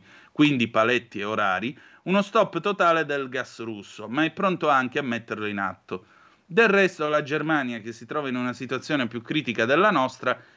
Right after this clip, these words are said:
è già pronta a far scattare i suoi razionamenti. Un passo obbligato-, obbligato, visto che da oggi al ventuno luglio sarà chiuso il gasdotto Nord Stream che porta il gas da Mosca a Berlino.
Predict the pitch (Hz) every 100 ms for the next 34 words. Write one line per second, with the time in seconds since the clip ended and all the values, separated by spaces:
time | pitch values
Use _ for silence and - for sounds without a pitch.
0 | _ 180 190 214 - 180 175 170 151 156
1 | 135 180 175 139 143 123 123 123 113 120
2 | 110 117 135 104 95 95 _ _ _ -
3 | 113 117 175 165 143 127 139 139 143 -
4 | 151 117 131 120 90 131 131 143 180 151
5 | 117 110 123 - 123 127 139 160 127 117
6 | 123 165 214 226 175 156 139 135 185 185
7 | 147 123 127 127 127 131 143 - 107 151
8 | 156 180 - 127 110 110 - 127 139 117
9 | 196 151 107 - 120 147 135 95 - 101
10 | 95 101 98 101 101 101 104 101